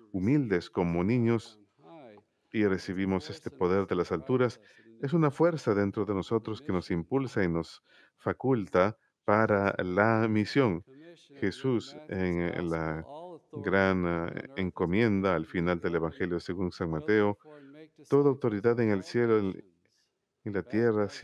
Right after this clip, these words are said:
Speaker 1: them
Speaker 2: sido dado a
Speaker 1: in
Speaker 2: mí,
Speaker 1: the name
Speaker 2: así
Speaker 1: of the
Speaker 2: que,
Speaker 1: Father and
Speaker 2: por
Speaker 1: the
Speaker 2: lo
Speaker 1: Son
Speaker 2: tanto,
Speaker 1: and the
Speaker 2: salgan al
Speaker 1: Holy
Speaker 2: mundo y
Speaker 1: Spirit."
Speaker 2: hagan discípulos, bautizando a todas
Speaker 1: He
Speaker 2: las
Speaker 1: says,
Speaker 2: naciones en nombre
Speaker 1: "But
Speaker 2: del
Speaker 1: if they
Speaker 2: Padre, Hijo y
Speaker 1: reject you in
Speaker 2: Espíritu
Speaker 1: this village, you
Speaker 2: Santo".
Speaker 1: go to the other
Speaker 2: Él
Speaker 1: one."
Speaker 2: dice: "Y si los
Speaker 1: Heaven
Speaker 2: rechazan en una,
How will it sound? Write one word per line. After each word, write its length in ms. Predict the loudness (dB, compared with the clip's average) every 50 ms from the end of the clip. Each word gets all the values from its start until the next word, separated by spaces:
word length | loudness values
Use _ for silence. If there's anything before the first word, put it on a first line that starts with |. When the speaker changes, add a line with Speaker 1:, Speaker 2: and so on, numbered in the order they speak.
| -6 0
Speaker 1:
them 0 |
Speaker 2:
sido 380 | 0 2 2 2 0 0 -4 -6
dado 300 | -6 0 2 2 4 4 2
a 20 | 2
Speaker 1:
in 40 |
Speaker 2:
mí, 80 | 2 2 2
Speaker 1:
the 20 | 2
name 60 | 0 -2
Speaker 2:
así 160 | -4 -6 -8
Speaker 1:
of 40 | -4
the 40 | -2
Speaker 2:
que, 140 | -2 -2 -2
Speaker 1:
Father 240 | -4 -10 -20 -20 -16
and 80 | -8 -4
Speaker 2:
por 80 | -2
Speaker 1:
the 40 | -2
Speaker 2:
lo 40 | -2
Speaker 1:
Son 40 | 0
Speaker 2:
tanto, 300 | 0 0 0 0 0 -2
Speaker 1:
and 40 | -2
the 60 | -2
Speaker 2:
salgan 220 | -2 -2 -2 -2 -2 0
al 60 | 0
Speaker 1:
Holy 40 | 0
Speaker 2:
mundo 260 | 0 0 0 2 2
y 60 | 2 2
Speaker 1:
Spirit." 80 | 2 2 2
Speaker 2:
hagan 100 | 0 -2
discípulos, 600 | -2 -6 -6 -6 -8 -6 -4 -4 -4 -4 -6 _ _ -20 -20 _ _ _ _ -6
bautizando 500 | -6 -6 -6 -6 -6 -4 -4 -2 -2 -2
a 40 | -2
todas 240 | -2 0 0 0
Speaker 1:
He 40 | 0
Speaker 2:
las 80 | 0 -2
Speaker 1:
says, 40 | -8
Speaker 2:
naciones 420 | -8 -4 -2 0 0 0 0 -2
en 120 | -2 -2 0
nombre 200 | 2 2 4 4
Speaker 1:
"But 60 | 4
Speaker 2:
del 40 | 2 2
Speaker 1:
if 40 | 2
they 80 | 0
Speaker 2:
Padre, 220 | 0 0 2 2 0
Hijo 180 | 0 0 0 -2
y 60 | -2
Speaker 1:
reject 100 | -2 -2
you 40 | -4 -4 -4
in 40 | -2
Speaker 2:
Espíritu 160 | -2 -4 -6
Speaker 1:
this 80 | -2
village, 120 | 0 0 2 2
you 60 | 0
Speaker 2:
Santo". 80 | -2 -4 -6
Speaker 1:
go 0 | -6 -16
to 60 | -20
the 200 | -20 -20 -20 -16
other 140 | -8 -4 -4
Speaker 2:
Él 60 | -2
Speaker 1:
one." 80 | 0 -2
Speaker 2:
dice: 280 | -2 0 0 -2 -2 -4 _ _ _ _ _ -12
"Y 120 | -10 -6
si 80 | -2 -2
los 140 | -2 -2 -2
Speaker 1:
Heaven 40 |
Speaker 2:
rechazan 540 | -2 -4 -2 -2 -2 -2 -2 -2 -2 -2 0 0
en 140 | 0 0 0
una, 400 | 0 0 0 2 2 0 0